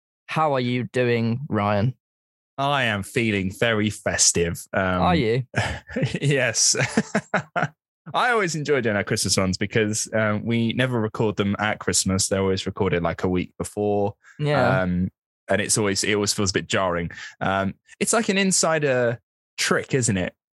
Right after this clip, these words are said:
Speaker 2: Like, you see all these Christmas films or, like, no, Christmas T V shows or, like,
Speaker 1: Mm.
Speaker 2: Christmas special episodes of something. They're filmed in, like, August.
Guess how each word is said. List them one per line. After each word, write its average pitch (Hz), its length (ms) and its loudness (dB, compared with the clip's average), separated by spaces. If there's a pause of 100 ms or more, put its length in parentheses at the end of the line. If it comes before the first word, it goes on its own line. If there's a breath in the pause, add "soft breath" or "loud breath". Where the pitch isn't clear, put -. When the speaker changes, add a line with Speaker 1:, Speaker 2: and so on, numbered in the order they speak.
(100)
Speaker 2:
Like, 131 100 0
you 143 60 0
see 165 180 2
all 185 80 2
these 170 180 0
Christmas - 460 0
films 98 480 2
or, 107 240 0
like, 107 160 0
no, 127 200 0
Christmas - 380 0
T 160 220 2
V 151 160 2
shows 98 460 0
or, 101 160 0
like, 110 140 4
Speaker 1:
Mm. 123 60 2
Speaker 2:
Christmas 143 320 2
special 143 400 2
episodes 123 500 2
of 110 60 0
something. 95 400 0
They're 156 100 -2
filmed 208 260 0
in, 120 80 2
like, 95 120 0
August. 101 580 0